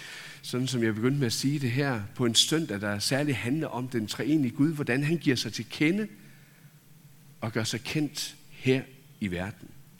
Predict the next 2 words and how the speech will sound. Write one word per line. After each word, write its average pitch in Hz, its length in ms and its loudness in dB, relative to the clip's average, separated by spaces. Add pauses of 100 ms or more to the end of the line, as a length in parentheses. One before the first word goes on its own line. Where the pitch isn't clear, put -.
(1700)
Efter 170 240 6
påske, 160 640 6